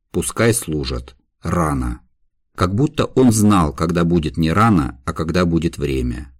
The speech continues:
И все приближенные, генералы, камергеры и их жены, кормившиеся около него, умилялись перед необычайной прозорливостью и мудростью этого великого человека.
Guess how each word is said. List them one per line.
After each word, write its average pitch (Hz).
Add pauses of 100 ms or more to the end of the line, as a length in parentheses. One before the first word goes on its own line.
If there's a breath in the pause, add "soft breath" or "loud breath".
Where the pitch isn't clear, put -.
(580)
И 90
все -
приближенные, 80
генералы, 82
камергеры 78
и 76
их 69
жены, 80
кормившиеся 87
около 78
него, 73 (180)
умилялись 90
перед 87
необычайной 87
прозорливостью 85
и 73
мудростью 90
этого 76
великого 85
человека. 64